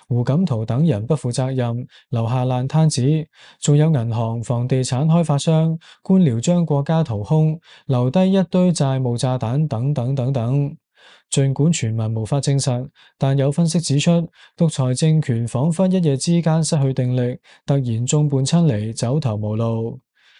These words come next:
時事評論員藍述表示，今年嘅北戴河會議肯定係喺度解決習近平而家最頭痛嘅問題，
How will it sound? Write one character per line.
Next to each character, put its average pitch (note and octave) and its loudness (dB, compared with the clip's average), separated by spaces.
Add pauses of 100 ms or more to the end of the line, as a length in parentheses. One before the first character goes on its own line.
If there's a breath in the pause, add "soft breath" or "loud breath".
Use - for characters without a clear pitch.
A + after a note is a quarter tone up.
(140 soft breath)
時 - -2
事 B2 0
評 A2+ -2
論 B2 0
員 A2 -2
藍 G#2+ -2
述 B2 -2
表 C3 0
示， C3 0 (260 soft breath)
今 D#3+ 2
年 A2+ 0
嘅 C#3 0
北 E3 -2
戴 C#3+ -2
河 A2 -4
會 B2+ 0
議 C3 -2 (260 loud breath)
肯 F#3 2
定 D#3+ 2
係 C3+ 2
喺 D#3+ 2
度 D3 2
解 B2+ 0
決 D3 2
習 C3+ -2
近 C3+ -2
平 A2 -2
而 A#2+ -2
家 F3 2
最 C#3+ 2
頭 A2+ -4
痛 C#3 0
嘅 C#3+ 0
問 B2+ -2
題， A2+ -4